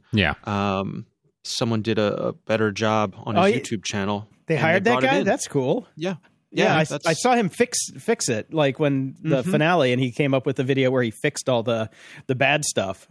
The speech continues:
Speaker 3: And I thought it was pretty
Speaker 2: Yeah.
Speaker 3: good. So I'm glad he got a job out of it. That's good.
Speaker 2: Yeah, absolutely. Yeah, I mean, and, you know, sporting of them to, to say, "Hey, this is better. Let's use it." <laughs> Right? I mean, that, that's the way it should work.
Speaker 1: Yep.
Speaker 3: Yeah, keep these kids off the street instead of making, you know, low-rent porn.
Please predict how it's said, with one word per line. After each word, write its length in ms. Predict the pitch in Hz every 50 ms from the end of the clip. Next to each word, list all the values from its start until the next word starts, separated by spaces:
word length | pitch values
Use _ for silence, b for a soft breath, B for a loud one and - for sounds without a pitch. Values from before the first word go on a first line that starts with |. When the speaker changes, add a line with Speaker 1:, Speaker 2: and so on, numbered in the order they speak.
| - -
Speaker 3:
And 80 | 120
I 40 | 123
thought 180 | 120 127 117 120
it 180 | 120 117 131 -
was 140 | - 147 -
pretty 160 | _ 175 196
Speaker 2:
Yeah. 40 | 190
Speaker 3:
good. 140 | 151 240 -
So 100 | - 170
I'm 100 | 147 156
glad 160 | 160 208 196 180
he 40 |
got 140 | 175 202 185
a 40 | 180
job 280 | 156 190 220 202 156 127
out 140 | 113 117
of 100 | 117 113
it. 80 | 117 -
That's 160 | 175 185 -
good. 240 | - 123 117 143 - - _ _ _ _ _
Speaker 2:
Yeah, 280 | - 240 302 320 302 123 - -
absolutely. 560 | - 156 180 - - 170 170 190 190 - 226 285
Yeah, 80 | 233
I 60 | 170
mean, 180 | 180 220 233 226
and, 280 | 160 208 233 240 247 262
you 60 | 302 349
know, 180 | 311 196 202 220
sporting 480 | - - - - 240 262 262 277 254
of 140 | 240 208 196
them 300 | 214 226 247 190 117 107
to, 340 | - - 151 127 120 123 117
to 540 | - - - 139 127 127 123 120 120 120 - _ _ _ _ _ _ _ _
say, 260 | - - 143 131 127
"Hey, 280 | 120 - 180 170 107 98
this 180 | 131 139 -
is 80 | 131 117
better. 300 | - 123 113 113 139 147
Let's 260 | 131 127 135 - -
use 200 | 143 160 165 -
it." 120 | - - - -
<laughs> 100 | - -
Right? 320 | 175 151 - - 185 - - -
I 40 | -
mean, 180 | 156 147 147
that, 200 | 147 147 143 - B B B B B B B B -
that's 160 | 139 - -
the 60 | 160
way 100 | 147 139
it 60 | 127 -
should 220 | - 151 143 -
work. 300 | 117 101 - - - - _
Speaker 1:
Yep. 180 | - 120 - - _ _
Speaker 3:
Yeah, 260 | 175 220 185 135 117 107 -
keep 180 | - 202 202 -
these 140 | 196 165
kids 200 | - - 185 156
off 160 | 180 175 170 -
the 100 | 165 139
street 280 | - - 214 214 165 127
instead 220 | 113 - 139 135
of 60 | 127 131
making, 300 | 143 135 - 135 131 127
you 120 | 127 127
know, 260 | 120 120 120 120 107 - _ _ -
low-rent 400 | 120 123 131 127 127 127 127 -
porn. 360 | - 143 135 120 113 110 95